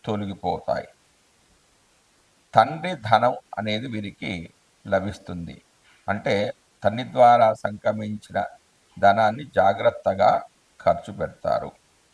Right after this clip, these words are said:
రుణాలు అనేవి తీరుస్తారు. ఇతరమైన బాధలు ఏమన్నా ఉంటే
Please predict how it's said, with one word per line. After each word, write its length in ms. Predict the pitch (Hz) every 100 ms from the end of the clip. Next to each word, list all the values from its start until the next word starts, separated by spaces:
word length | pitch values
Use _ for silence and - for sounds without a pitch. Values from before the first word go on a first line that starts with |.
| _ _ _ _ _ _ _ _ _ _ _ _ _ _ _ _ _ _ _ _ _ _ _ _ _ _ _ _ _ _
రుణాలు 520 | - 120 135 143 151 147
అనేవి 520 | 139 120 120 113 - - _ _ _ _ _ _ _ _
తీరుస్తారు. 680 | - 110 101 - - 87 76 - _ _ _ _ _ _ _ _ _ _ _ _ _ _ _ _ _ _ _
ఇతరమైన 760 | - - 160 147 147 135 131 131
బాధలు 500 | 107 104 107 117 113
ఏమన్నా 400 | 110 107 107 107
ఉంటే 340 | 98 - -